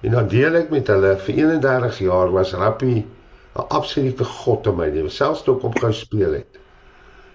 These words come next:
Net as ondersteuner. Rappie was alles. Ek meen, my eerste vrou het altyd gesê, "Is Rappie, dan my pel en dan sy." Jy weet, en, eh, hoe Rappie van kleins af as 'n talent wat ek gehad het, vir my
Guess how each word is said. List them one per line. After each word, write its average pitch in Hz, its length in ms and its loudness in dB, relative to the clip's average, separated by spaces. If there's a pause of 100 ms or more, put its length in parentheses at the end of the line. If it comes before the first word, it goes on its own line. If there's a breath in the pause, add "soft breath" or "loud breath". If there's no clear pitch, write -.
(100)
Net 127 200 -2
as 123 160 0
ondersteuner. 113 800 0
Rappie 113 380 0
was 117 360 -2
alles. 107 320 0
Ek - 160 -10
meen, 101 140 4
my 85 240 0 (960 loud breath)
eerste 127 280 0
vrou 123 280 2
het 120 120 -2
altyd 107 320 -2
gesê, - 280 -2
"Is 92 120 0
Rappie, 107 460 2
dan 101 200 0
my 107 100 2
pel 98 320 0
en 92 100 0
dan 92 220 0
sy." 87 280 -4 (920 soft breath)
Jy 113 100 -2
weet, 127 340 0
en, 117 300 0
eh, 117 440 0 (100)
hoe 151 200 2
Rappie 160 360 0
van 135 240 0
kleins 151 380 2
af 127 140 0
as 117 160 0
'n 110 80 0
talent 110 420 2
wat 139 180 0
ek - 100 -4
gehad 87 380 -4
het, 95 200 -4
vir 95 140 -2
my 95 320 0